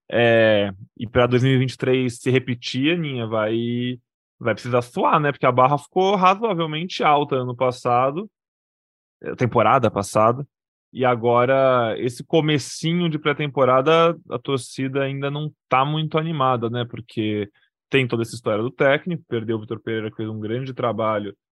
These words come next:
mas agora a torcida também quer ter perdido, porque, enfim,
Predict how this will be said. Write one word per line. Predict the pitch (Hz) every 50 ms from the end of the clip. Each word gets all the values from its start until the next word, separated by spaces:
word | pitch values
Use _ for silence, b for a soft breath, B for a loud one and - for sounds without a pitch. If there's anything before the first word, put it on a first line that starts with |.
| _ _
mas | 180 196 175
agora | 165 139 139 151 147
a | 131
torcida | - 131 117 - 135 131
também | 123 135 127 127 131 127 117 110 - _
quer | - 143 139
ter | - 143 127
perdido, | - 127 113 107 110 131 170 190 190 180
porque, | - - 139 131 120 110 107 101 98 98 113
enfim, | 113 117 - - 127 117 104 104